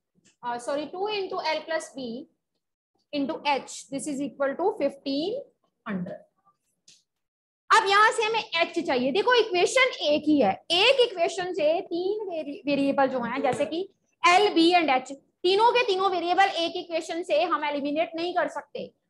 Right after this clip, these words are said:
हम एक इक्वेशन से सिर्फ एक ही वेरिएबल को फाइंड कर सकते हैं, जो कि हमारा टारगेट है, हम उसी को फाइंड करेंगे। इसका मतलब ये जो दो वेरिएबल जिसमें बैठे हुए हैं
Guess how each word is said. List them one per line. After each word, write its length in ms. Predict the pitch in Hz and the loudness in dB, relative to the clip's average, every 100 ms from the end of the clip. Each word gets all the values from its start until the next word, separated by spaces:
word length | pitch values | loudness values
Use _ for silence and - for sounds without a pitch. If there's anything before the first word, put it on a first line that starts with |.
| - | -2
हम 140 | 349 415 | 0 2
एक 160 | 403 415 | -2 -4
इक्वेशन 440 | 415 349 370 359 | -6 -8 -8 -8
से 140 | 403 427 | -8 -6
सिर्फ 280 | 403 427 - | -4 -6 -4
एक 160 | 349 349 | -4 -2
ही 100 | 415 | -2
वेरिएबल 420 | 381 349 339 339 | -2 -2 0 0
को 100 | 349 | 0
फाइंड 280 | 349 277 277 | 0 -2 0
कर 100 | 262 | -2
सकते 280 | 285 285 370 | -4 -4 -2
हैं, 140 | 415 | 0
जो 100 | 370 | 0
कि 100 | 359 | 0
हमारा 240 | 370 359 359 | 2 2 2
टारगेट 380 | 339 269 320 381 | 2 0 -2 -6
है, 100 | 381 | -8
हम 60 | |
उसी 180 | 330 381 | -12 -14
को 100 | 370 | -14
फाइंड 300 | - 277 254 | -14 -14 -14
करेंगे। 360 | 247 196 196 196 _ _ - | -12 -12 -12 -16 _ _ -8
इसका 280 | 339 453 494 427 | -6 0 0 0
मतलब 240 | 403 440 | 0 -2
ये 180 | 339 415 | -2 -4
जो 120 | 440 | -4
दो 160 | 440 415 | -2 -4
वेरिएबल 420 | 370 302 330 339 349 | -6 -8 -4 -2 -4
जिसमें 280 | 349 349 | -6 -8
बैठे 220 | 311 262 311 | -6 -6 -6
हुए 200 | 302 | -6
हैं 80 | 349 | -8